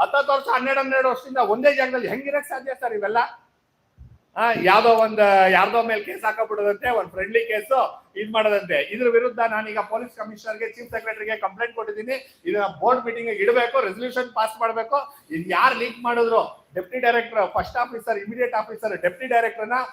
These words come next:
ಎಕ್ಸಿಕ್ಯೂಟಿವ್ ಆಫೀಸರ್‌ನ ಸಸ್ಪೆಂಡ್ ಮಾಡ್ಬೇಕು. ಸಸ್ಪೆಂಡ್ ಮಾಡಿಲ್ಲ ಅಂದ್ರೆ ನನಗೇನು ನಷ್ಟ ಅಲ್ಲ ಸರ್, ಎಲ್ಲಾರ್ಗೂ ನಷ್ಟ, ಇಡೀ ಮೈಸೂರು ಜನತೆಗೆ ನಷ್ಟ. ಇದು ಏನೋ ಇದು ನಂದು, ನಮ್ಮ ಅಪ್ಪಂದು ಕಾಸು ಹೋಗೈತೆ ಅಂತ ಬಂದು ಕೂತಿಲ್ಲ ನಾನು.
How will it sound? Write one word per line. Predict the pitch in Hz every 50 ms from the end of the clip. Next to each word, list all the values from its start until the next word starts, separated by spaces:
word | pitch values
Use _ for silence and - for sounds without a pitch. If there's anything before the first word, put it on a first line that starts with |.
| - _ - 143
ಎಕ್ಸಿಕ್ಯೂಟಿವ್ | 156 170 185 262 254 269 247 254 226
ಆಫೀಸರ್‌ನ | 220 220 226 226 - 226 208 233 262 277 - _ _ _ -
ಸಸ್ಪೆಂಡ್ | - 285 285 - - 269 277 269
ಮಾಡ್ಬೇಕು. | 269 254 247 240 240 233 233 220 170 - - - _ _ -
ಸಸ್ಪೆಂಡ್ | 170 156 - - 220 220 220 226
ಮಾಡಿಲ್ಲ | 226 220 220 220 220
ಅಂದ್ರೆ | 220 220 220 220
ನನಗೇನು | 202 170 156 170 208 220 214 220 226 226 226 220 208
ನಷ್ಟ | 202 185 - - -
ಅಲ್ಲ | 214 214 214 208 202 190
ಸರ್, | 196 214 233 - - - - _ _ _ -
ಎಲ್ಲಾರ್ಗೂ | 143 170 196 214 220 220 214 226
ನಷ್ಟ, | 220 208 185 - - 214 185 - - - _ _ _ -
ಇಡೀ | 165 226 226
ಮೈಸೂರು | 214 196 202 202 247 226 190
ಜನತೆಗೆ | 175 180 190 220 214 233 233 226 214
ನಷ್ಟ. | 196 180 - -
ಇದು | 208 202 202 196 196 180 156 - _ _ _ -
ಏನೋ | 156 190 208 208
ಇದು | 202 196 202 196
ನಂದು, | 185 170 175 190 208 208 214 208
ನಮ್ಮ | 208 202 190 202
ಅಪ್ಪಂದು | 175 170 - 208 208 208 208 202
ಕಾಸು | - 175 185 -
ಹೋಗೈತೆ | 208 196 202 196 190 202
ಅಂತ | 196 196 190 202 196 175
ಬಂದು | 170 185 196
ಕೂತಿಲ್ಲ | - - 180 175 - 202 202 190
ನಾನು. | 185 190 180 175 180 160 139 - -